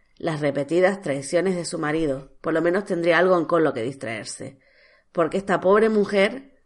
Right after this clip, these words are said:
aunque se haga la tonta, en realidad sabe mucho más de lo que parece. Perdona, pero no olvida. Y sabe utilizar también la manipulación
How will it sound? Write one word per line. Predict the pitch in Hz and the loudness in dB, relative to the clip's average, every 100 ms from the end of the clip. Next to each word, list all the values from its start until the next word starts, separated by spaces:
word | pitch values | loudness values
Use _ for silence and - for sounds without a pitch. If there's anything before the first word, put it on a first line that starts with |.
| _ _ | _ _
aunque | 156 143 127 | -6 -6 -8
se | 143 | -6
haga | 139 147 | -2 -2
la | 147 | 0
tonta, | 180 190 185 85 - - _ _ _ | 0 0 -2 -6 -10 -16 _ _ _
en | 180 185 | -2 2
realidad | 170 170 175 220 - - _ | 4 4 4 2 -4 -18 _
sabe | - 185 175 170 | -10 0 2 4
mucho | 190 269 277 226 | 4 2 2 2
más | 214 214 | 0 0
de | |
lo | 202 | -2
que | - | -2
parece. | - 131 117 - - 123 _ _ _ _ _ _ | -4 -6 -8 -10 -14 -16 _ _ _ _ _ _
Perdona, | 185 175 220 285 349 359 - | 2 4 4 2 0 -4 -2
pero | 185 170 | 2 4
no | 175 | 4
olvida. | 165 139 131 110 117 _ _ _ _ _ _ - | 2 2 0 -4 -12 _ _ _ _ _ _ -10
Y | 214 | -4
sabe | - 311 349 | 0 2 2
utilizar | 320 311 294 302 | 0 -2 -2 -2
también | 302 262 247 269 277 - - | 0 2 4 4 4 -2 -2
la | 190 202 | 0 2
manipulación | 202 196 190 190 190 240 220 233 | 4 2 2 0 0 0 0 -2